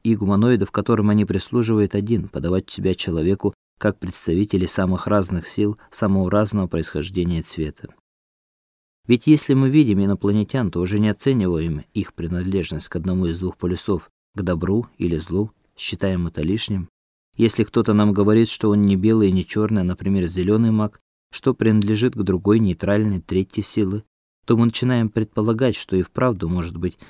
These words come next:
какая-то третья сила, нация третьего глаза. Если забываем о том, что кроме добра и зла,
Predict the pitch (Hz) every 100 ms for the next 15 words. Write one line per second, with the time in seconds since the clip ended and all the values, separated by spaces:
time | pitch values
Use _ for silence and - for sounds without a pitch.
0 | _ - 87 92 82 82 - 104 - -
1 | - 78 71 71 _ _ 92 82 - 78
2 | 85 80 - 78 78 92 90 - - _
3 | _ _ _ _ _ _ _ _ - 147
4 | - 147 135 139 151 139 120 117 - 123
5 | - 92 - 107 107 98 98 117 117 101
6 | 98 117 104